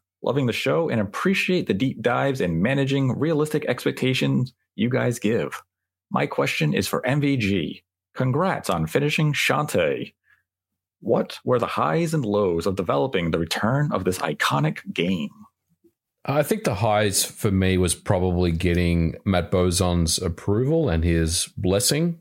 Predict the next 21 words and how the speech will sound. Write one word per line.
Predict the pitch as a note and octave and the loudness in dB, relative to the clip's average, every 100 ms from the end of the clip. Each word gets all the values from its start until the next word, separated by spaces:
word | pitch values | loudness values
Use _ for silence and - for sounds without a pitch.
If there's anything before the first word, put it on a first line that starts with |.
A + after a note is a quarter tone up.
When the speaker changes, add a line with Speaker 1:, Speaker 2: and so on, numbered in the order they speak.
| - | -2
Speaker 2:
that | F2+ D#2+ - - _ _ _ _ _ - | 0 0 -2 -18 _ _ _ _ _ -4
we'd | F#2+ | 0
done | F2+ F2 | 2 2
a | |
good | E2+ E2+ | 2 0
job | F2 F2 F2 | 2 0 0
on | E2+ | 0
the | F2 | 0
game. | E2+ E2+ F#2+ B2 - _ _ - | 0 0 0 -2 -4 _ _ -2
You | |
know, | F2 E2 | 0 2
obviously | E2+ E2+ D#2+ G2 F2 | 2 2 0 2 2
you | E2+ | 2
want | D#2+ F2 D2+ | 2 0 0
the | E2 | -2
creator | - - F2 E2+ E2 | -2 0 0 2 0
of | D#2 | 0
the | |
game | D#2+ E2+ E2+ F2 | 0 0 0 0
to | - F2 E2 | 0 0 0
give | D#2 E2+ E2+ D#2+ - | 0 0 0 -2 -6